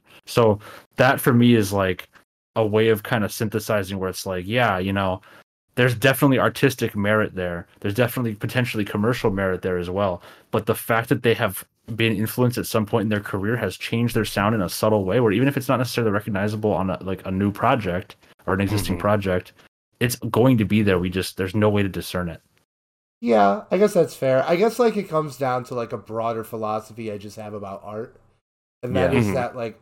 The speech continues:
Speaker 3: art, it, all art, whether we're talking about a novel, a painting, a song, a movie, anything, a shoe,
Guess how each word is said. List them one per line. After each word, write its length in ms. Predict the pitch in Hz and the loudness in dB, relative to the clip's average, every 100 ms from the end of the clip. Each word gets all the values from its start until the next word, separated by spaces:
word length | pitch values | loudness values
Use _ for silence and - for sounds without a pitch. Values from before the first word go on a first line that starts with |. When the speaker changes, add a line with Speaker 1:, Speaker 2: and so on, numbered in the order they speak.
| - | -6
Speaker 3:
art, 280 | 123 135 - | -4 -4 -6
it, 140 | 135 - _ _ _ - | -18 -20 _ _ _ 4
all 220 | 180 196 | 6 6
art, 280 | 151 123 110 | 4 0 0
whether 180 | 147 156 | 0 0
we're 100 | 156 | -2
talking 380 | 147 147 151 143 | -2 -4 -4 -6
about 440 | 120 110 107 - _ _ _ _ | -2 -2 -4 -10 _ _ _ _
a 60 | 127 | -10
novel, 560 | 135 147 156 143 139 123 | -4 2 2 2 0 -2
a 80 | |
painting, 580 | 120 139 143 131 139 127 | -8 -10 -10 -6 -6 -8
a 60 | 117 | -14
song, 420 | - 139 139 135 | -6 -2 -2 -4
a 60 | 127 | -8
movie, 340 | 131 127 123 - | -8 -8 -10 -6
anything, 440 | 156 151 127 - | -6 -6 -10 -12
a 100 | 139 | -12
shoe, 540 | 139 - 156 143 131 | -10 -8 -6 -4 -6